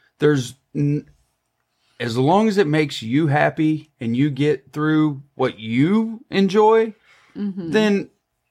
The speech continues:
Speaker 1: it's a win in my book.
Speaker 2: Mm-hmm. Yeah, this last one, I felt like it was my best scape in this little, I wouldn't say it was little. We went, I went to the Keystone Clash and there was an aquascaping contest, and there is some really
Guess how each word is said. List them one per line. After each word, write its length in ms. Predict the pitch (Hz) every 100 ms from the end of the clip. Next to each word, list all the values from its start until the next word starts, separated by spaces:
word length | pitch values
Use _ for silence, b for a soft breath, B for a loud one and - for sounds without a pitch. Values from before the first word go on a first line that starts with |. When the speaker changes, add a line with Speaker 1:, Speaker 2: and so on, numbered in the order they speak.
| _
Speaker 1:
it's 180 | 143 139
a 40 |
win 460 | 151 185 185 98 87 _
in 120 | 123
my 280 | 113 131 110 - -
book. 300 | 98 92 - 214
Speaker 2:
Mm-hmm. 420 | 202 180 156 135
Yeah, 200 | 208 214
this 280 | 262 359 -
last 240 | 254 330
one, 120 | 277
I 200 | 196 220 285
felt 260 | 254 226
like 180 | 185 214
it 60 | 196
was 120 | 196 220
my 160 | 202
best 300 | 175 180 220
scape 380 | - 190 185 175 _ -
in 120 | 185
this 200 | 185 -
little, 500 | 185 175 160 156 - _ _ b b b b -
I 80 | 233
wouldn't 220 | 208 175
say 140 | 156
it 80 | 147
was 140 | 156 151
little. 240 | 147 170
We 120 | 190
went, 220 | 202 202 -
I 140 | 220
went 220 | 214 190 -
to 80 |
the 80 | 196
Keystone 460 | 190 202 196 196 185
Clash 400 | 170 175 160 202
and 200 | 175 175
there 100 | 170
was 140 | 170 170
an 80 |
aquascaping 760 | 151 147 - 160 - - - 196
contest, 500 | - - - - -
and 100 | -
there 140 | 233
is 100 | 214 -
some 200 | 185 175
really 760 | 180 180 180 170 165 135 -